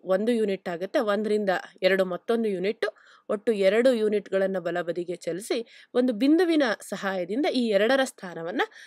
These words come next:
ಗುರುತಿಸ್ತೀರಿ, ಸಂಖ್ಯೆ ಎರಡರ ಸ್ಥಾನವನ್ನ ಗುರುತಿಸ್ತೀರಿ. ಆದ್ರೆ ನಾವು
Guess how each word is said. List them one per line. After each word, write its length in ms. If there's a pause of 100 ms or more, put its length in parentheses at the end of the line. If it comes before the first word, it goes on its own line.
(140)
ಗುರುತಿಸ್ತೀರಿ, 640
ಸಂಖ್ಯೆ 380
ಎರಡರ 340
ಸ್ಥಾನವನ್ನ 580 (400)
ಗುರುತಿಸ್ತೀರಿ. 640 (360)
ಆದ್ರೆ 360 (200)
ನಾವು 280